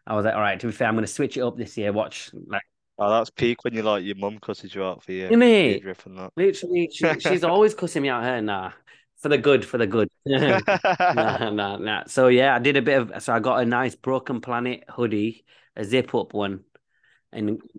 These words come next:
Speaker 1: grey.
Speaker 2: All right.
Speaker 1: I got it from Depop. And then I got this blue Nocta football jersey.
Speaker 2: Oh, damn.
Speaker 1: Yeah. <laughs>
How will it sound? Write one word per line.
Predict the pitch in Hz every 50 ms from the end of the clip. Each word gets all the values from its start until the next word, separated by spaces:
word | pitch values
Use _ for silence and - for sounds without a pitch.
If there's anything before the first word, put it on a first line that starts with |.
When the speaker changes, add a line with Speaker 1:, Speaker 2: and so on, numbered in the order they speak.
| - _ -
Speaker 1:
grey. | 110
Speaker 2:
All | 110 107 120 120 120
right. | 95 113 113
Speaker 1:
I | -
got | - 120 120
it | 113 104 -
from | - 120 110 101
Depop. | 92 110 110 104 104 - 101 87 87 - - -
And | - 104 104 107
then | 107
I | 107 104
got | 104 113 87
this | 113 113 101 101
blue | 104 95 92 113 113 123 127 123
Nocta | 117 113 113 123 123 - - - 135 127 123 117 - _ - - - _ _ _ _
football | _ - - 139 - 127 127 131 139 143 131
jersey. | 123 139 139 143 147 135 151 165 165 180 175 - _ _ _ _ _ _ _ _ _ _ _ _ _ _ _ _ _ _ _ _ _ _ _ _ _ -
Speaker 2:
Oh, | - 170 170 - - -
damn. | 104 107 147 185 117 120 117
Speaker 1:
Yeah. | 113 117 113 117 117 107 107 107 - - _
<laughs> | - 143 127 113 -